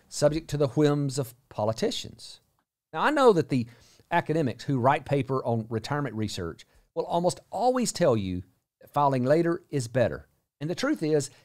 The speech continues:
it is often better from only the pure clinical side that examines numbers and makes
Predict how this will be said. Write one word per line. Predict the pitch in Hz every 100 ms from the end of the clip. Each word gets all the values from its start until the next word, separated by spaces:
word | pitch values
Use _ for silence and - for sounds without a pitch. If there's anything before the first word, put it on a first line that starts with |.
| _
it | - -
is | - 262 233 -
often | 143 127 127 101
better | 98 95 107
from | 127 117
only | 156 185 196
the | 160
pure | 120 - 170
clinical | 151 - 175 220 233 160
side | 120 120 101 95 95 - _ _ _ -
that | 143
examines | 127 135 123 107 151
numbers | 202 190 180
and | - 131
makes | 123 117